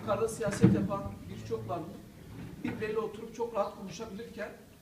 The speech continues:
bazen birbirimize karşı söylemiş olduğumuz radikal cümlelerimiz aşağı indiğinde şiddet dolu olarak yansıyabiliyor maalesef. Dolayısıyla Diyarbakır'ın bu güzel atmosferinde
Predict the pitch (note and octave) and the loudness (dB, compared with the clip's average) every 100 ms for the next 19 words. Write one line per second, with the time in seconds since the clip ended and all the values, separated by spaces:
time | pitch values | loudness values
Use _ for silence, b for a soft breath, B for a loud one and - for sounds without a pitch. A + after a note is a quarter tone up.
0 | - G3+ G#3+ A3 A3+ - A3+ - G3+ G#3+ | -10 6 6 6 -4 -6 -10 -10 -10 -8
1 | G3+ F#3+ - G3 F#3+ - - F#3 F#3 F#3+ | -8 -8 -8 -8 -6 -6 -6 -8 -8 -8
2 | G3+ - - F3 - G3+ G3 F3 E3 E3 | -10 -10 -4 -2 0 -2 -2 -4 -6 -4
3 | D#3+ - - - - - - - F#3 - | -4 -6 -12 -14 -16 -16 -10 -2 -2 0
4 | G3+ A3+ A3 F3 D#3 E3 - A#3 C#4+ - | 4 4 4 0 0 -2 0 -2 -2 -6
5 | - - - - A#3+ A#3+ - G3 B3 A3+ | -8 -2 2 2 2 0 0 -2 2 2
6 | A#3+ - - D#3+ F3+ F#3 F#3 C4 B3+ - | 0 -2 -8 -8 -2 -2 -2 -4 -4 -4
7 | G3 - - - - - - - - - | -4 -4 -4 -8 -12 -14 -18 -18 -18 -18
8 | - - G#3+ G#3 B3+ A3+ A3+ A3 - - | -16 -4 -2 0 0 4 4 2 -6 -18
9 | - - E3+ A#3+ A#3+ G3 G3+ A#3 - - | -18 -8 2 2 2 -2 -2 -6 -6 -14
10 | - A#3 G3 A3 A3 - - D#3+ - E3 | -10 -8 -2 4 6 4 -2 -12 -8 -6
11 | D#3 F3+ | -4 -4